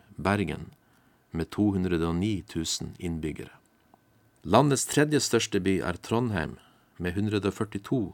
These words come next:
tusen innbyggere. Deretter kommer Stavanger, med hundre og tre tusen. Finnmark er landets største fylke, med et flateinnhold på førtiåtte tusen seks hundre og trettisju kvadratkilometer.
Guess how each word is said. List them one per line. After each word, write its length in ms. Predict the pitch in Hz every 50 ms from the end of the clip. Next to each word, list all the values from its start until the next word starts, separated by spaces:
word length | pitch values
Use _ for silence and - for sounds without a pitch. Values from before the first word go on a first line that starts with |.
| - _
tusen 380 | - 87 87 - - - 78 -
innbyggere. 580 | - 87 82 82 82 80 73 - - - - - - _ _ _ _ _ _ _ _ _ _ _ _ _ _ _ _ _ _ -
Deretter 360 | 95 107 117 123 - 104 101
kommer 280 | - - 101 101 95
Stavanger, 680 | 87 - - - 90 98 107 113 101 80 64 - - - _ _ _ _ _ _ _ _
med 160 | 80 76 76
hundre 280 | 87 92 92 90 87 82 87
og 100 | 82 - -
tre 280 | - 101 107 95 82 - -
tusen. 360 | - - - - - - - - _ _ _ _ _ _ _ _ _ _ _ _ _ _ _ _ _ _ _ _ _ _ _ _ _ - _ _ _ _ _ _ _ _ _ _ _ _ _
Finnmark 540 | - - 135 143 151 151 135 107 90 - -
er 140 | 95 87 85 87
landets 320 | 104 113 104 92 - -
største 320 | - - 107 107 - - 85 -
fylke, 460 | - 107 107 107 107 - 82 76 - - _ _ _ _ _ _ _ _ _
med 160 | - - 82
et 140 | 92 90 -
flateinnhold 800 | - 98 104 113 117 - 107 110 110 101 104 101 - - - - _ _ _ _ _ _ _ _ -
på 80 | -
førtiåtte 560 | - - 104 101 - 110 98 123 117 - 98
tusen 460 | - - 104 98 - - - 90 78 -
seks 460 | - - - - 120 - - - - 92
hundre 240 | 95 104 101 -
og 220 | 87 92 87 82 -
trettisju 720 | - 90 - - 87 82 - - - 117 95 - - - -
kvadratkilometer. 1040 | - - 95 87 - 76 - - - 78 76 80 78 76 - - - - -